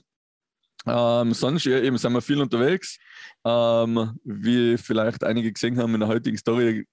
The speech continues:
ähm, auch zu Fuß mittlerweile. Ähm, ich versuche dann ein bisschen auf Trab zu halten, ein bisschen, äh, zu Fuß gehen zu lassen und nicht immer zu tragen. Und irgendwann mackern <laughs> wir und legt sich einfach protestiv,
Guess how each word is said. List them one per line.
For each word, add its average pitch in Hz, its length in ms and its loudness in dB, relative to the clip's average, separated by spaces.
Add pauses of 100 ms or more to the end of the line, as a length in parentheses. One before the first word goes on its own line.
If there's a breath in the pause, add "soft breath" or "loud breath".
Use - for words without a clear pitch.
(120)
ähm, 107 440 0
auch 117 180 -2
zu - 120 -4
Fuß 175 380 0
mittlerweile. 165 600 0 (600 soft breath)
Ähm, 113 360 0
ich 113 140 0
versuche 131 300 -2
dann 117 120 0
ein 110 100 -2
bisschen 107 400 -2 (260 soft breath)
auf - 160 -2
Trab - 300 -2
zu 135 100 0
halten, 127 260 0
ein 107 60 -4
bisschen, 120 300 0 (160)
äh, 113 120 -2
zu - 180 -14
Fuß 131 280 -4
gehen 151 340 -8
zu - 140 -8
lassen 185 520 -4
und 127 160 -8
nicht 135 160 -4
immer 127 220 -2
zu 120 120 -8
tragen. 117 500 0 (640 loud breath)
Und 120 380 0
irgendwann 139 280 2
mackern 135 320 0
<laughs> 139 200 2
wir - 60 4
und 135 180 -2
legt - 160 -2
sich 160 240 0
einfach 127 420 -2 (500 loud breath)
protestiv, 131 800 -2